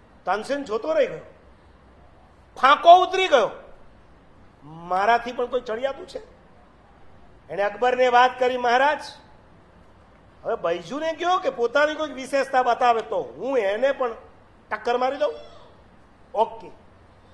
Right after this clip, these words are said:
અકબરે બૈજુને વાત કરી, "બૈજુ,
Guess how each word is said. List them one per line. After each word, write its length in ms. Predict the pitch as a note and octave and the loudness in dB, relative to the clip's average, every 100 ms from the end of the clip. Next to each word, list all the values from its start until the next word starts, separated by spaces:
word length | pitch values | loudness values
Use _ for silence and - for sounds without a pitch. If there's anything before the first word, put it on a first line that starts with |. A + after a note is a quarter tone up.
| - - - - - | -20 -20 -20 -20 -4
અકબરે 460 | F#3 A3+ C4 D4 D#4+ | 0 2 4 6 6
બૈજુને 600 | D#4+ C#4 D#4 D4 F4+ F4+ | 6 2 2 0 2 4
વાત 280 | D4+ D#4+ D#4 | 6 6 4
કરી, 160 | D4+ D4 | 0 0
"બૈજુ, 600 | C#4+ C#4+ D4+ E4 E4 | 2 2 2 2 0